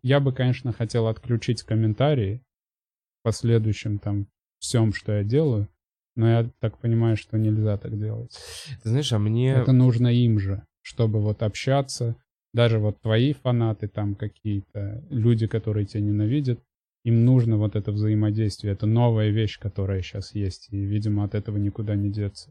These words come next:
Speaker 1: А артисты читают комментарии.
Speaker 2: Да, от этого никуда не деться, но вот я лично замечаю, что адекватные комментарии. То есть вот, вот, вот, вот мне прям очень нравится, что я иногда читаю комментарии свои.
Speaker 1: Потому что у тебя семь тысяч подписчиков.
Speaker 2: П-, потому что пока мало. Может быть, люди, которые это интересно, это не попало вот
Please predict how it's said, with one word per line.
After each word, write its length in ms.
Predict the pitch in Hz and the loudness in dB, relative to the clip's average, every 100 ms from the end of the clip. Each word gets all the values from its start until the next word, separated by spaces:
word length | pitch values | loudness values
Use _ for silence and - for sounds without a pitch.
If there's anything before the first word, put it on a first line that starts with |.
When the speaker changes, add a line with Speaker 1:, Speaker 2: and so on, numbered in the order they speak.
| _ | _
Speaker 1:
А 140 | 113 110 | 0 2
артисты 500 | 107 - 131 - 120 | 2 0 -2 -2 -6
читают 460 | - - 123 101 | -6 -4 -4 -4
комментарии. 640 | - 98 95 98 101 104 104 _ _ _ - | -8 -8 -8 -8 -10 -10 -14 _ _ _ -2
Speaker 2:
Да, 180 | 110 | 0
от 80 | 85 | 0
этого 200 | 117 120 | -4 -4
никуда 320 | 113 113 117 113 | -4 -2 0 0
не 140 | 110 | 0
деться, 400 | 117 139 - 107 | -2 -4 -4 -4
но 140 | 98 | -2
вот 140 | 98 101 | -4 -2
я 120 | 117 | -2
лично 440 | 127 113 110 104 92 _ | -2 -4 -4 -4 -6 _
замечаю, 480 | 98 104 101 123 123 | -6 -4 -2 0 -2
что 460 | 104 - 98 92 87 _ _ _ _ _ _ _ | -2 -4 -4 -2 -6 _ _ _ _ _ _ _
адекватные 800 | - 101 104 - 110 117 - 98 | -4 -2 -2 2 2 2 0 -6
комментарии. 800 | - 92 95 95 92 78 - - | -2 0 0 0 -2 -2 -4 -10
То 60 | - | -4
есть 160 | 85 98 | -4 0
вот, 160 | 98 | -2
вот, 280 | 104 101 92 _ _ | -2 -6 -8 _ _
вот, 300 | 110 101 104 - | -14 -12 -12 -4
вот 100 | 135 | -2
мне 160 | 113 | -2
прям 180 | 107 104 | -2 -4
очень 220 | 110 - | -4 -4
нравится, 320 | 98 120 135 101 | -4 -4 -4 -8
что 160 | - | -6
я 120 | 101 | -4
иногда 260 | 101 98 98 | -2 -4 -6
читаю 440 | - 95 110 98 | -8 -6 -2 -2
комментарии 520 | 87 92 92 104 95 85 | -4 -6 -4 -2 -4 -4
свои. 300 | - 95 110 | -6 -2 0
Speaker 1:
Потому 220 | 120 117 | 2 0
что 220 | - 117 | -2 -2
у 60 | 113 | -2
тебя 200 | 117 110 | -2 -4
семь 300 | - 120 110 | 0 0 0
тысяч 340 | 117 110 - | -2 -4 -4
подписчиков. 800 | 113 107 - 107 - - 123 113 | -8 -8 -8 -8 -8 -8 -6 -2
Speaker 2:
П-, 100 | 127 | -2
потому 260 | 123 135 | 0 0
что 140 | 131 127 | 0 -2
пока 280 | 131 131 139 | -4 -2 -2
мало. 280 | 147 139 | 0 0
Может 220 | 104 110 104 | 0 -2 -4
быть, 140 | 107 | -4
люди, 180 | 127 120 | -4 -4
которые 520 | 113 117 110 107 101 | -4 -4 -4 -4 -4
это 160 | 104 107 | -6 -6
интересно, 460 | 104 117 117 104 | -4 -2 -2 -2
это 120 | 95 101 | -4 -4
не 60 | |
попало 400 | 101 107 123 104 | -4 -2 -2 -4
вот 160 | 95 | -6